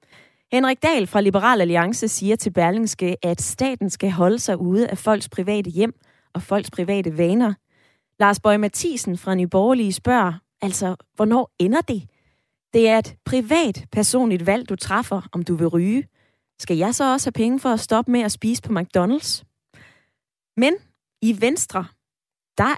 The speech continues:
er sundhedsordfører Martin Geertsen positivt stemt.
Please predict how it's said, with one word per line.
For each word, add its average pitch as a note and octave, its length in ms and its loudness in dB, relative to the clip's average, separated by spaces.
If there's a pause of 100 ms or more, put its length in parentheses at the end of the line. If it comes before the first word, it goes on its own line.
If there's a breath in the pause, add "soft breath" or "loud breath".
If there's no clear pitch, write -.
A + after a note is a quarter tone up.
er B3 260 0
sundhedsordfører G3+ 920 0
Martin G3 400 -2
Geertsen E3+ 680 -8 (100)
positivt B3 580 -2
stemt. - 460 -6